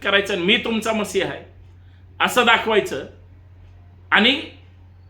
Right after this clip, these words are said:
कोट्यवधी रुपये कमवायचे. आणि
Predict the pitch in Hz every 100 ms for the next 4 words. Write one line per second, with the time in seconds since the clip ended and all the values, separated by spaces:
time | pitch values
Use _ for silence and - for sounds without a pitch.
0 | - - - - - - 208 226 269 262
1 | 262 269 269 208 262 240 - - - -
2 | - - - - - 214 214 208 185 147
3 | 117 - - - 147 196